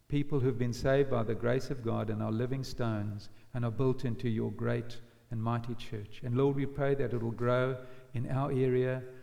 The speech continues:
We pray for Ormiston. We pray for the surrounding areas, that more stones will be added to your great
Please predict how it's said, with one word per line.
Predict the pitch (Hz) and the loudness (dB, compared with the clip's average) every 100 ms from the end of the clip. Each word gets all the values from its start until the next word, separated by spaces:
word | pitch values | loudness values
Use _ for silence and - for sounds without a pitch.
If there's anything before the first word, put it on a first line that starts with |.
| - | -4
We | 127 | 0
pray | 117 147 127 | 2 4 4
for | 127 | 4
Ormiston. | 131 139 147 139 - 143 143 143 - - - | 4 4 4 0 -2 -2 -2 -6 -10 -18 -2
We | 120 | 0
pray | 113 131 123 | 2 2 2
for | 127 | 2
the | 113 | -2
surrounding | 117 - 120 135 147 156 123 | -2 -2 0 0 0 0 0
areas, | 117 110 110 107 - - | 0 -2 -6 -8 -8 -6
that | 123 | -4
more | 123 131 | -2 -2
stones | 135 - 123 113 110 110 - - - - _ | -4 -4 -2 -2 -4 -6 -10 -18 -20 -20 _
will | 117 | -2
be | 104 117 127 | 0 0 0
added | 123 123 - | 0 -2 -2
to | 120 | -2
your | 110 | -2
great | 107 120 120 120 - | -2 -2 -2 -4 -10